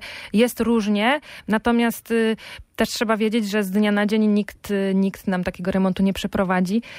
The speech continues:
I myślę, że kolejny, y, mm, temat a propos czasu to jest to, że, że musimy sobie re-, założyć realne, y, widełki, ile ten remont będzie trwał.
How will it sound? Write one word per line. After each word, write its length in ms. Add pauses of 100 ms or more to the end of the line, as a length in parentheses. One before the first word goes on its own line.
(240)
I 60
myślę, 260
że 100
kolejny, 580 (280)
y, 20
mm, 760
temat 420 (160)
a 80
propos 560 (240)
czasu 360
to 120
jest 320
to, 140
że, 260
że 280
musimy 440
sobie 220
re-, 260
założyć 540 (120)
realne, 800 (560)
y, 40
widełki, 760
ile 240
ten 180
remont 280
będzie 240
trwał. 440